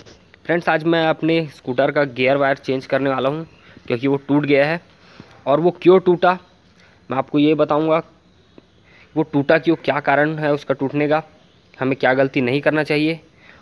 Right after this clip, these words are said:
और ये भी दिखाने वाला हूँ कि आपको gear cable कैसे change करना है, हमको पता कैसे चलेगा कौन सा cable टूटा है, क्या है। तो आज इस video को आप पूरा देखिए, last तक देखिएगा, आपको पूरा एक एक,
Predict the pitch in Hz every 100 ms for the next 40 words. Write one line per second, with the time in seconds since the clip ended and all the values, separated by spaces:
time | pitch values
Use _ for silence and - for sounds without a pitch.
0 | - 127 131 135 160 147 151 151 156 151
1 | 143 160 160 147 147 _ _ - 151 131
2 | 139 147 143 147 151 - 123 127 151 151
3 | 151 - 139 143 156 156 - - _ _
4 | _ _ _ - _ - _ - - -
5 | - 135 139 - 120 156 156 156 151 143
6 | 147 147 131 131 143 143 135 135 139 131
7 | 139 143 135 135 139 147 - - - -
8 | 131 143 143 131 127 147 143 135 - 147
9 | 151 143 135 151 123 135 - 139 139 151
10 | 147 135 - - - 131 143 151 151 139
11 | - - _ 139 135 156